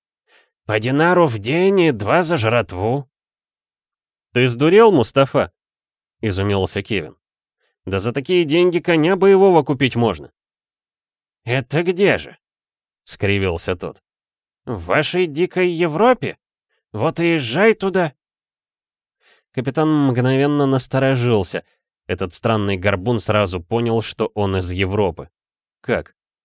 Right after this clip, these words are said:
Он же чисто говорит по-арабски, без малейшего акцента». Окинув взглядом зал, он сразу отметил, что его держат на прицеле два арбалетчика, скрывающихся за портьерами. Это куда же чертов стражник его направил?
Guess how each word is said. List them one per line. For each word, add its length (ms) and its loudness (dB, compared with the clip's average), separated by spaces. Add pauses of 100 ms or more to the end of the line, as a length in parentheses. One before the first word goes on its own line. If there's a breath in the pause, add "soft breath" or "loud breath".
Он 220 -2
же 200 -2
чисто 460 -4
говорит 420 -2
по-арабски, 680 0
без 220 -6
малейшего 560 -2
акцента». 540 -6 (1120 loud breath)
Окинув 560 0
взглядом 560 0
зал, 260 0
он 140 2
сразу 460 0
отметил, 460 0
что 200 -4
его 280 0
держат 420 -2
на 120 -2
прицеле 500 0
два 260 2
арбалетчика, 720 -2
скрывающихся 800 -2
за 140 -4
портьерами. 800 -2 (480)
Это 180 -8
куда 320 -4
же 140 -6
чертов 420 -4
стражник 540 -4
его 240 -4
направил? 680 -2